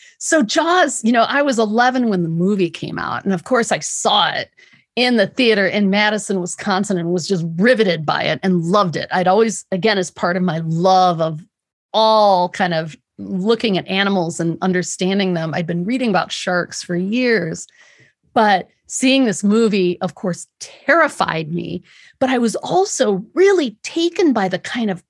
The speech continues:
panic that was happening across the country. You know, there were, Jaws was on the cover of magazines. There were people who were racing out of the sea because they'd seen what they thought was a fin that turned out to be a flock of pelicans in the water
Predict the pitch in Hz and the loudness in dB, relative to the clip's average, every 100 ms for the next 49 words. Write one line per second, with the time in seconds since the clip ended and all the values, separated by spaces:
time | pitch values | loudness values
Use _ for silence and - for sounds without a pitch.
0 | _ _ - _ 320 440 571 427 185 - | _ _ -20 _ -2 0 2 0 -2 -8
1 | - 214 220 214 226 226 240 208 196 - | -2 0 0 -2 -4 -2 -2 -2 -4 -2
2 | 247 240 - 185 - 247 339 - 143 - | -2 -2 -6 -10 -6 -2 -2 -2 -8 -8
3 | - - - - 214 214 185 190 220 202 | -18 -20 -14 -4 0 0 0 0 0 2
4 | 202 190 190 _ _ _ - - 339 302 | 0 -2 -4 _ _ _ -8 0 4 4
5 | 247 214 208 185 185 - 254 214 165 175 | 2 0 0 -2 -2 0 0 0 -2 -2
6 | 240 277 285 240 - 180 156 170 165 - | 0 2 0 0 -2 -4 -4 -6 -10 -14
7 | _ - 196 190 175 _ _ - - 330 | _ -6 -2 -2 -4 _ _ -6 -2 0
8 | 285 247 247 208 208 190 220 302 311 - | 0 0 0 0 0 -2 -2 0 0 0
9 | 254 196 190 180 190 - - 277 269 226 | 2 2 0 0 -2 -4 -4 0 0 0
10 | 214 226 190 185 180 180 - - 285 277 | -2 -2 -2 -2 -4 -4 -10 -4 -2 0
11 | 262 208 185 196 196 226 233 226 180 180 | 0 0 0 -4 -2 0 0 0 -2 -4
12 | - 302 285 254 - - 285 254 233 - | 0 2 2 2 -2 -2 2 2 0 -2
13 | 208 240 220 - 233 233 214 175 - - | -4 -2 -2 -2 -2 -2 -4 -8 -2 0
14 | 285 214 185 190 190 175 175 180 175 170 | 0 0 -2 -2 -4 -4 -2 0 0 -2